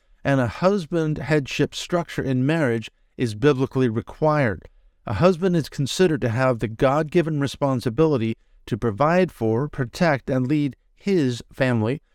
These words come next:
while a wife is to collaborate with her husband, respect him, and serve as his helper in managing the household and nurturing the next generation.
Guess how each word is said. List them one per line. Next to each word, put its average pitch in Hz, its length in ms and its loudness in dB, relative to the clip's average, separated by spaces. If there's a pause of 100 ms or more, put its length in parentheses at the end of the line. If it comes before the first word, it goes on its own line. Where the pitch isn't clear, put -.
(260)
while 147 320 2
a 143 60 4
wife 156 400 2
is 135 140 -2
to 131 140 -2
collaborate 143 800 0
with 120 160 -2
her 113 120 0
husband, 127 500 0 (320)
respect 151 560 -2
him, 127 220 0 (260)
and 127 160 -2
serve 180 380 0
as 139 220 0
his 123 200 -4
helper 147 500 0 (220)
in 123 180 2
managing 165 460 0
the 175 80 0
household 139 540 -2
and 123 200 0
nurturing 127 640 -2
the 120 100 -2
next 123 340 0
generation. 123 760 0